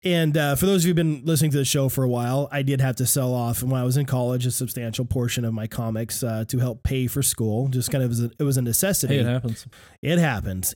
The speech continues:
Speaker 1: And so I wanted to reintroduce Nightfall on pa-, in paper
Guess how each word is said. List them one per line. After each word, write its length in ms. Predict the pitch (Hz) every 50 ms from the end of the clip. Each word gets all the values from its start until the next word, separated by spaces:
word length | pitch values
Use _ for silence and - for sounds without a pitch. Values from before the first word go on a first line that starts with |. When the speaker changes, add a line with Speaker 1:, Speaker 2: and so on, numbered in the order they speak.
| -
Speaker 1:
And 300 | 160 160 156 151 151 147
so 480 | 131 - - 185 175 165 165 160 147 - -
I 120 | 151 165
wanted 320 | 180 180 175 180 196 180
to 180 | - - 180 165
reintroduce 1200 | 147 139 135 131 139 147 156 160 170 175 165 - - 147 143 135 - 165 147 131 131 139 131 -
Nightfall 800 | 131 127 120 117 123 123 123 - 139 123 120 127 139 147 160 - -
on 280 | 117 123 120 135 160
pa-, 200 | 160 - 139 135 -
in 160 | 156 160 180
paper 480 | - 170 139 131 120 135 139 151 151